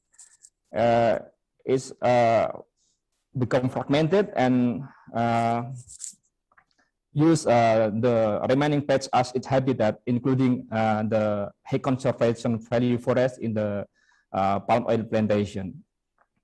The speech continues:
And the objective of this research is, there are three objectives.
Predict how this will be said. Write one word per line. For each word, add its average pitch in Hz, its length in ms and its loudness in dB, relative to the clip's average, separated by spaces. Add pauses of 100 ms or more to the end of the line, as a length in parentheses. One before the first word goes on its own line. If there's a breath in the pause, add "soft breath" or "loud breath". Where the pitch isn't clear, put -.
(760)
And 123 140 2
the 123 100 4
objective 185 460 4
of 139 320 0
this 135 160 0
research 151 320 2
is, 110 160 -6
there 120 160 0
are 113 80 2
three 113 160 -6
objectives. 110 480 -4